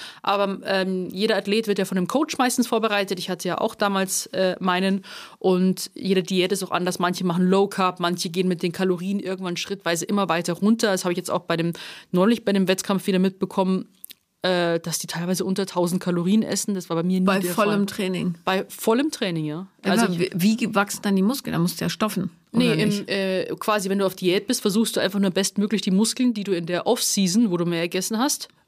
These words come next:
Speaker 1: zu erhalten. Also du
Speaker 2: Aha.
Speaker 1: kannst dann während der Diät, äh,
Speaker 2: Nimmst du
Speaker 1: baust du
Speaker 2: nicht
Speaker 1: keine
Speaker 2: zu.
Speaker 1: Muskeln auf.
Speaker 2: Mhm.
Speaker 1: Man
Speaker 2: Okay.
Speaker 1: sieht die nur halt, weil du Körperfett verlierst.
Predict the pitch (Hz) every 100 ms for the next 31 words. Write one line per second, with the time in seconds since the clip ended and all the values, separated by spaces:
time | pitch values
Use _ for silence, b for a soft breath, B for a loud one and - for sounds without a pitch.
0 | _ - - 220 - 202 185 185 139 -
1 | _ - 170 185 190 226 220 - - -
2 | 175 165 170 175 175 165 170 180 - -
3 | 113 131 113 76 - 196 190 214 180 196
4 | 175 175 165 165 151 170 175 165 - -
5 | 180 185 247 311 196 180 190 190 226 185
6 | 165 185 233 208 170 - 151 143 147 -